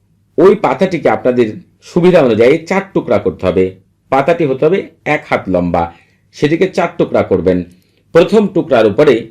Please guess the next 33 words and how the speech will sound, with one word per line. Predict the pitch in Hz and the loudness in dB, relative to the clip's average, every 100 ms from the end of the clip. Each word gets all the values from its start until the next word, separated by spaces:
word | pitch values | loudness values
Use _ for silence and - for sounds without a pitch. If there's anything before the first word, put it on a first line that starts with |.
| _ _ - | _ _ -6
আপনারা | 123 120 135 117 | -4 -2 -2 -4
হচ্ছে | 113 123 | -4 -4
সূরা | 107 131 | -2 -2
বানী | 107 127 156 | 0 0 0
ইসরাইলের | 147 - 117 110 - | -2 -2 0 0 -2
এক | - 131 | -4 -4
নাম্বার | 117 131 | -2 -2
এবং | 156 131 92 | 0 -2 0
দুই | 143 | 2
নাম্বার | 165 135 104 | 2 2 0
আয়াত | 92 - | -2 -2
লিখবেন, | 92 80 92 92 - _ _ - | -6 -2 0 -2 -8 _ _ -4
আর | 104 95 | -2 -2
দ্বিতীয় | 123 196 214 | -2 0 2
টুকরার | 214 185 - 127 | 2 0 2 2
উপরে | 123 120 104 - _ _ | 2 2 0 -4 _ _
সূরা | - - 165 160 120 110 - _ _ - | -20 -4 2 2 2 -4 -16 _ _ -6
আশ-শূরা | 127 - - 180 165 127 123 _ _ _ - | -6 -6 0 2 2 0 -4 _ _ _ -6
ঊনত্রিশ | 170 175 190 - | -4 -2 -4 -2
নাম্বার | 135 113 | -2 0
আয়াত | 98 92 92 | 0 -2 -4
লিখবেন, | 90 87 92 98 - _ _ - | -2 0 0 -4 -12 _ _ -6
তৃতীয় | 190 208 196 | -2 2 2
টুকরার | 156 131 113 | 0 0 0
উপরে | 196 104 | 0 -2
সূরা | - 123 110 104 _ _ _ | -2 -2 -2 -4 _ _ _
আন-নামলের | 107 104 110 123 165 131 | -6 -2 0 2 4 4
অষ্টাশি | 107 - 156 - | 0 -4 -8 -6
নাম্বার | 123 104 87 | -4 -2 -2
আয়াত | 87 - | -2 -4
লিখবেন, | 85 78 90 85 - _ _ _ | -6 -2 -2 -2 -12 _ _ _
আর | - 117 131 | -4 -2 0
হচ্ছে | 127 120 - 131 | -2 -4 -4 -4